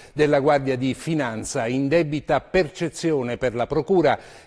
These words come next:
che ha disposto il sequestro preventivo per le due donne di beni per un valore, <clears throat> scusate, di centosessantaseimila euro.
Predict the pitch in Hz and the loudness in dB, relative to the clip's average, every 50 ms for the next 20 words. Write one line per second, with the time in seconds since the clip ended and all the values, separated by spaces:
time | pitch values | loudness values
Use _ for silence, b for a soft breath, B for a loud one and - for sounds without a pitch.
0 | B - 196 190 160 135 127 131 - - - 160 165 - - 160 139 131 127 127 | B 2 4 4 4 4 0 -4 -6 -2 0 0 0 0 0 -2 0 0 0 0
1 | 123 113 - - 156 127 - 165 151 131 - - 127 127 117 - - 165 180 160 | 0 0 0 -2 -2 0 2 2 2 2 0 -4 -6 -6 -4 -2 0 0 2 2
2 | 147 131 123 113 160 170 151 143 127 - 143 131 113 127 131 131 135 165 156 139 | 0 -2 -4 -4 -4 -2 0 0 0 0 -2 -4 -2 -2 -2 -2 -2 0 0 2
3 | 127 139 165 170 160 143 135 131 117 B B B B B - 165 208 175 135 120 | 2 4 4 4 4 2 0 -2 -4 B B B B B -2 -2 -2 0 0 2
4 | 147 151 160 170 170 156 127 - 139 127 123 139 139 139 131 123 113 107 110 170 | 2 2 2 2 0 -2 -2 -2 -2 -2 -2 -2 -2 -2 -4 -4 -6 0 2 2
5 | 190 175 160 143 143 139 131 113 B B B B B B 196 - - - 175 165 | 2 4 4 2 4 2 2 0 B B B B B B 2 2 4 2 2 0
6 | 127 - - - 170 - - 147 156 160 - 160 131 127 127 - - 196 196 175 | -4 -6 -4 -4 -2 0 2 2 2 2 0 -2 -4 -4 -6 -2 0 0 0 0
7 | 143 - 151 123 160 151 - - 190 185 - 175 160 - 175 170 160 165 160 147 | 0 -4 -4 -4 -4 -4 -4 -2 -2 -2 0 -2 -2 0 0 0 0 0 0 2
8 | 147 143 139 135 131 127 127 127 135 131 - - - | 2 4 4 2 2 0 0 0 -2 -2 -2 -6 -12